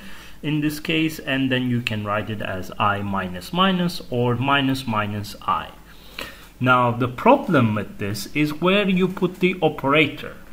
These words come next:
because according to the place of you put the operator, the operation order changes.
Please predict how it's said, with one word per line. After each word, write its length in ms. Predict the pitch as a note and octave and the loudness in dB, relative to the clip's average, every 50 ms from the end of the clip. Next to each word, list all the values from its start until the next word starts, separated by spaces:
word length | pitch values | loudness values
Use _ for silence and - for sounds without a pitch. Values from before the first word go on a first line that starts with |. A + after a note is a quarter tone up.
| C#3 B2+ | -4 -4
because 400 | C#3 C3+ C3+ - E3 D#3+ D3 - - | -4 -4 -2 -2 -2 -2 -2 -4 -4
according 840 | - B2 B2 - - - - G3+ G#3+ A#3+ G#3+ G#3+ G3+ E3+ D#3 D3+ - | -4 -4 -4 -4 -10 -8 -2 0 2 2 2 2 0 0 0 -2 -4
to 100 | - - | -4 -6
the 120 | A#2 A2 G#2 | -6 -6 -6
place 640 | - - A2+ A#2 D3+ A3 C4+ C4+ C4 - - - - - | -8 -6 -2 0 2 6 6 6 4 4 -2 -8 -10 -8
of 240 | G#2+ G2+ - - - A2+ | -6 -6 -8 -8 -12 -10
you 100 | G2+ G2+ | -10 -10
put 300 | G2 - - G2+ G2+ - | -10 -10 -10 -12 -12 -8
the 140 | - G#2 G2+ | -10 -10 -10
operator, 880 | G2+ F#2 - - - G2+ B2 G3 A#3 - - A#3 A3 G3+ - B2 B2+ - - - - - - - - A#2 | -10 -12 -14 -14 -4 -2 0 2 2 0 0 -4 -6 -4 -4 -6 -6 -8 -12 -14 -14 -14 -14 -10 -2 4
the 240 | B2+ C#3 D3+ D3 D3+ | 4 4 4 4 0
operation 720 | C#3+ B2 - D3 C3+ C#3 D3 D#3+ E3+ - - F#3 F3+ F3 F3+ - | -2 -2 0 0 0 2 2 0 0 -2 -2 0 0 0 0 0
order 440 | C3 B2 B2+ A#2+ A2 B2 B2 A#2 - - | 0 0 0 0 0 0 -2 -2 -4 -6
changes. 880 | - - - - A2 A2 G#2+ F#2+ F2 - - - - - - - - | -8 -6 -6 -4 -4 -4 -4 -6 -6 -10 -12 -14 -16 -16 -16 -16 -16